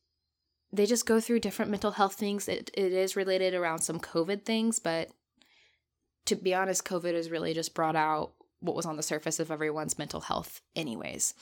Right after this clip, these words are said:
So yeah, that's this week's Tangible Good. It's gonna be in our show notes. You'll be able to click it, go to it, and I'm very excited. I'm gonna do, I'm gonna attend this Thursdays, and I'm very exci-, I mean, this Tuesdays, and I'm very excited about that.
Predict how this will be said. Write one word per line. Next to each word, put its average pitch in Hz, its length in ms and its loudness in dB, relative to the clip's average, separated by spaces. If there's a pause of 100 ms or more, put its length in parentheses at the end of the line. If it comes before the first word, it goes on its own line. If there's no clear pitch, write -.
(540)
So 202 300 6
yeah, 285 200 4
that's 190 260 2
this 202 220 0
week's 233 200 2
Tangible 202 260 0
Good. 190 220 4
It's 185 100 -2
gonna 185 160 -4
be 180 100 -2
in 185 60 -2
our 170 140 -2
show 170 240 2
notes. 170 360 -4
You'll 170 100 -2
be 165 80 -2
able 165 120 -4
to - 60 -4
click - 280 -6
it, 160 200 0
go 165 160 2
to 160 200 -2
it, 160 400 -2
and 160 640 -6 (580)
I'm 190 200 4
very 165 200 2
excited. 147 320 -2
I'm 175 80 2
gonna 185 180 -2
do, 175 120 -6
I'm 180 80 4
gonna 170 180 -2
attend 160 320 -4
this 156 200 -2
Thursdays, - 500 -6
and - 100 -8
I'm 170 140 -4
very 165 260 -4
exci-, - 200 -8
I 175 40 -4
mean, 165 160 -4
this 160 160 -4
Tuesdays, - 540 -2
and - 100 -8
I'm 160 140 -4
very 156 220 -2
excited - 360 -8
about - 220 -8
that. - 180 -6